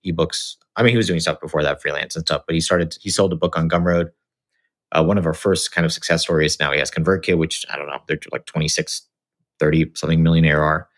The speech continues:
Um, so there, there's a lot of those examples. Um, people who, you know, and, and I,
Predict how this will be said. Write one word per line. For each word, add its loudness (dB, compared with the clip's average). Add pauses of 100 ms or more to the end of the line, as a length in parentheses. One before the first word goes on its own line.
(340)
Um, 0
so 2
there, 6
there's 0
a 2
lot 4
of 0
those 0
examples. -4
Um, -2 (560)
people 2
who, 0 (120)
you 2
know, 2
and, 4
and 2
I, 4